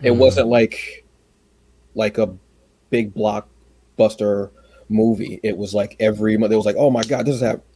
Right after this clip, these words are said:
Speaker 1: and I don't mind, uh, obviously, I, I love storytelling and everything like that, but you don't have to go that difficult with everything. Like, if, if it, if it, if every day it's an event, it just becomes an occurrence. It's not an event. It's just something that happens every day.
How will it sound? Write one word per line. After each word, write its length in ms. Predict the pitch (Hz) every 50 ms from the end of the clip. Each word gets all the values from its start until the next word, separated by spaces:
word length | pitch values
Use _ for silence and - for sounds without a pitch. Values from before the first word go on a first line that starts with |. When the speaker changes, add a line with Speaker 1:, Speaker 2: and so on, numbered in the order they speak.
| _ - - - -
Speaker 1:
and 120 | 135 143
I 60 | 165
don't 120 | 190 165 160
mind, 200 | 151 139 123 113
uh, 100 | 117 110 -
obviously, 320 | - - 143 135 - 113 104
I, 80 | 107 98
I 140 | - 101
love 160 | 110 127 - -
storytelling 560 | - 120 117 113 113 - - 107 110 107 107
and 80 | 104
everything 240 | 110 107 110 - 110
like 80 | 107 117
that, 180 | 120 117 110
but 200 | 98 110 107 - - - _ - - - - - _ _ _
you 140 | 113 113 113
don't 220 | 123 123 120 110
have 240 | 110 123 117 113 -
to 80 | - 113
go 580 | 104 117 120 117 110 107 107 104 104 104 107 - _ _ _ _ _ _
that 420 | - 110 101 101 107 104 107 104 95
difficult 500 | 113 107 - 107 - - - - - - _ _ _ _ _ _
with 200 | - 107 107 98 -
everything. 320 | 110 104 101 107 98 101
Like, 160 | 98 113 110 - 110 110 -
if, 180 | 117 107 104 - - -
if 140 | 110 -
it, 120 | 120 113 - _
if 180 | - 113 - -
it, 240 | 110 110 110 - -
if 160 | - 120 113 -
every 240 | 147 160 185 175 156
day 200 | 135 143 135 131
it's 200 | 123 127 - -
an 80 | 120
event, 260 | 110 101 123 131 127
it 60 | 131 107
just 200 | 123 127 - -
becomes 320 | 123 - - 117 110 -
an 100 | - 107
occurrence. 520 | 107 - - 120 104 90 - - - - -
It's 140 | 107 - -
not 180 | 117 117 117 120
an 120 | 120 117
event. 260 | 107 101 107 - -
It's 80 | - -
just 140 | 131 127 -
something 140 | 131 123
that 100 | 113 104
happens 340 | 117 113 110 110 117 107 101
every 200 | 107 101 104 98
day. 220 | 107 101 90 -